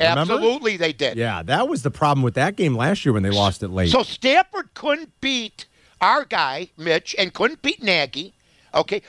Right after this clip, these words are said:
Speaker 2: But he's gonna go out to Los Angeles now and carry the weight of the world on his shoulders.
Speaker 1: A
Speaker 2: We'll
Speaker 1: lot of
Speaker 2: see.
Speaker 1: pressure.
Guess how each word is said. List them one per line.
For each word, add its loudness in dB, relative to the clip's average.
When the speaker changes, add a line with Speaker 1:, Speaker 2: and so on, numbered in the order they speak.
Speaker 2:
But 2
he's -4
gonna -2
go 0
out 2
to -4
Los -2
Angeles -6
now -6
and 0
carry 2
the 2
weight 2
of 2
the 2
world 2
on 2
his -6
shoulders. 0
Speaker 1:
A -12
Speaker 2:
We'll -4
Speaker 1:
lot -4
of -2
Speaker 2:
see. 0
Speaker 1:
pressure. -6